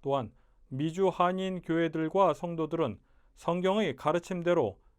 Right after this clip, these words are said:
결혼의 정의는 한 남자와 한 여자의 결함임을 천명하고 동성결혼 합법화를 결정한 연방 대법원 판결을 규탄해야 한다고 밝혔습니다. 제이십이 대 대표 회장인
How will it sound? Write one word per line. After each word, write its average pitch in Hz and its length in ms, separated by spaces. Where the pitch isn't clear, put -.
결혼의 185 500
정의는 156 580
한 180 300
남자와 147 640
한 165 320
여자의 127 500
결함임을 147 640
천명하고 151 720
동성결혼 185 720
합법화를 180 600
결정한 160 520
연방 151 440
대법원 156 540
판결을 165 600
규탄해야 143 640
한다고 123 300
밝혔습니다. 127 600
제이십이 175 720
대 185 280
대표 160 500
회장인 170 460